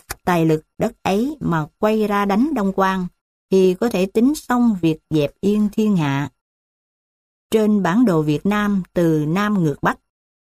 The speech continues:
vì chiều của bản đồ là Bắc, Nam, thì Nghệ An mới đến Thanh Hóa, sau đó mới đi lên Thăng Long, Đông Đô,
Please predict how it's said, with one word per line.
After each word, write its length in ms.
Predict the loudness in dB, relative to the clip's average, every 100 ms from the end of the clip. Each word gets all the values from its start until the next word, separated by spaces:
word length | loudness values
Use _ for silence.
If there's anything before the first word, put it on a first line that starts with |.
| _ _
vì 320 | 2 2 2 2
chiều 320 | 2 4 2
của 160 | 0 0
bản 220 | 2 2
đồ 300 | 2 2 2
là 380 | 0 -2 -4 -8 -4
Bắc, 160 | -6 _ _ _
Nam, 360 | -2 0 0 -4 -8 _ _ _ _ _
thì 260 | 4 4 2
Nghệ 220 | 0 -2
An 520 | 0 0 2 2 2
mới 260 | 2 0 0
đến 180 | -2
Thanh 160 | 0 0
Hóa, 320 | 2 0 0 -4 _ _ _ _ _ -6
sau 200 | -2 2
đó 360 | 2 2 2
mới 220 | 2 4 4
đi 160 | 4
lên 260 | 4 2 0
Thăng 200 | 0 0
Long, 340 | 2 2 0 -4 -4
Đông 240 | 0 2
Đô, 320 | 4 2 0